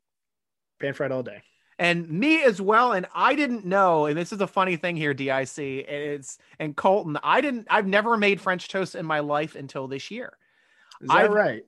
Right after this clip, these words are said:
Speaker 2: I've never seen, well, I never liked it personally, eating it as a kid. My daughter loves it. My dad was like, "Dad, make me French toast." I'm like, "Well, I've never made French toast. I don't have a recipe. Uh, I'm just gonna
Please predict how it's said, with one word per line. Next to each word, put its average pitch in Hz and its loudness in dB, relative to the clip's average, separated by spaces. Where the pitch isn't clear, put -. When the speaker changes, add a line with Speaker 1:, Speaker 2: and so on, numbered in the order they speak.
Speaker 2:
I've 151 0
never 180 2
seen, 190 -6
well, 180 2
I 190 2
never 214 0
liked 180 0
it - -10
personally, 170 -10
eating 156 -8
it 139 -10
as 127 -16
a 131 -16
kid. 147 -10
My 131 -10
daughter 135 -6
loves 135 -2
it. - -18
My 120 -12
dad 139 -8
was 127 -12
like, 123 -12
"Dad, 180 0
make 175 -8
me 165 -12
French 156 -12
toast." 165 -8
I'm 156 -12
like, 156 -4
"Well, 226 2
I've 180 0
never 202 0
made 208 -2
French 185 -6
toast. 160 -4
I 151 -4
don't 165 -6
have 190 -2
a 196 -6
recipe. 151 -6
Uh, 143 -2
I'm 147 -6
just 139 -10
gonna 139 -4